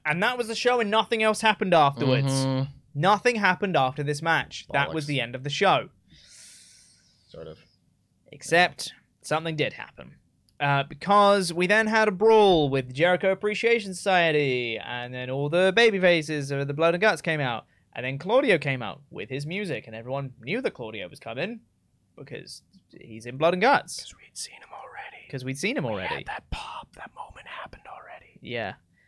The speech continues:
Speaker 1: So then he came out and he cleared house, which was fun, and he did a swing, and people popped for the swing, and that was cool.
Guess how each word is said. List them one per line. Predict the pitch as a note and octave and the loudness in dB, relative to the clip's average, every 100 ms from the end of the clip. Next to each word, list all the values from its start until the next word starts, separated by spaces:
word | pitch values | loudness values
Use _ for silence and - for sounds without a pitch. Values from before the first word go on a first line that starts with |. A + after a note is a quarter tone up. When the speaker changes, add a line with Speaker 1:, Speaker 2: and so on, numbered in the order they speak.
| _ _ | _ _
Speaker 1:
So | - | -6
then | E3+ | -2
he | G#3 | 2
came | F3+ D#3+ | 2 2
out | E3 A#2+ | 0 -2
and | C3+ | -6
he | C#3+ | -4
cleared | D#3 C#3+ | 0 0
house, | B2+ A#2 C3+ - - _ _ _ _ | -2 -4 -8 -12 -16 _ _ _ _
which | - F#3 | -14 -12
was | G#3 | 0
fun, | G3+ F#3+ G#3 _ _ - | 2 2 -2 _ _ -16
and | C3 | -10
he | B2+ | -6
did | C3 | -6
a | E3+ | -6
swing, | G3 F#3 F#3 F#3+ _ - | -2 -2 -2 -8 _ -18
and | C3 | -10
people | C3 C#3+ | -8 -4
popped | D3 D3 | -6 -6
for | |
the | F3 | -12
swing, | E3+ E3 E3+ F3+ _ _ _ | -6 -4 -4 -8 _ _ _
and | B2 | -12
that | D3 | -10
was | - | -6
cool. | E3 D3+ | -4 -4